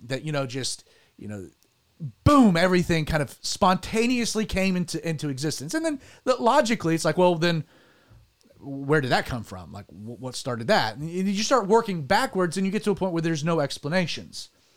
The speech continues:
um, within the scientific community. Biblically saying is you can say, "Well, I mean, I can tell you how the Big Bang happened. God spoke and bang, it happened." That philosophically, you had to have an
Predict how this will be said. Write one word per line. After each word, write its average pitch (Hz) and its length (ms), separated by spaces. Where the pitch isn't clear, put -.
um, 127 260
within 160 300
the 156 80
scientific 143 640
community. 156 520
Biblically 233 500
saying 120 540
is 175 220
you 240 80
can 240 100
say, 202 180
"Well, 185 200
I 180 100
mean, 180 140
I 170 80
can 240 140
tell 208 120
you 254 140
how 175 100
the 143 100
Big 120 240
Bang 233 240
happened. 139 320
God 139 240
spoke 113 340
and 135 180
bang, 139 280
it 120 100
happened." 104 460
That 196 160
philosophically, 196 840
you 180 140
had 190 300
to 214 80
have 156 280
an 185 200